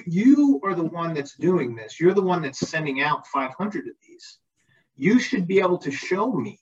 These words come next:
that you sent this out, that it was either received or it wasn't received, and if it wasn't received, that you followed the statutory process. And so what we see a lot of times in, in,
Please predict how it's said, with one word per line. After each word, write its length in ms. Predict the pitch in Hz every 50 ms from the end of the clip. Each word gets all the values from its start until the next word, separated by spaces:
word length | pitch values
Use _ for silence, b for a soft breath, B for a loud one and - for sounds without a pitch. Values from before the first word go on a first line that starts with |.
| _ _ _ _ _ _ _ _ _ _ _ _
that 260 | - 156 151 139 - 139
you 140 | 135 147
sent 320 | 143 - - 180 185 185 -
this 240 | 220 202 - - 165
out, 320 | - - 113 - - -
that 80 | 151 139
it 80 | 131 131
was 160 | 131 127 147
either 180 | 139 135 123
received 460 | 117 117 - - - 143 147 160 160 185
or 80 | 190
it 100 | 180 160
wasn't 280 | 156 147 143 143 - 147
received, 460 | 139 - - - 123 110 113 120 - -
and 80 | 139
if 100 | 131 131
it 120 | - 120 135
wasn't 260 | 135 135 131 139 -
received, 380 | 147 147 - - 147 135 135 123
that 80 | 123
you 80 | 135 131
followed 300 | - - - 120 120 123
the 60 | 120
statutory 460 | - - 117 110 - - - 117 110 - _
process. 480 | - - - - - - _ _ - - b b b b b b b b _
And 200 | - 175 165 156
so 260 | - - - 190 185 175
what 260 | 170 185 202 202 -
we 120 | 208 190
see 240 | - - - 214 202
a 80 | 190 180
lot 220 | 170 170 170 160
of 80 | - -
times 720 | - 220 - 208 185 151 131 131 135 - - - _ _ -
in, 200 | 185 170 160 - -
in, 220 | 175 156 156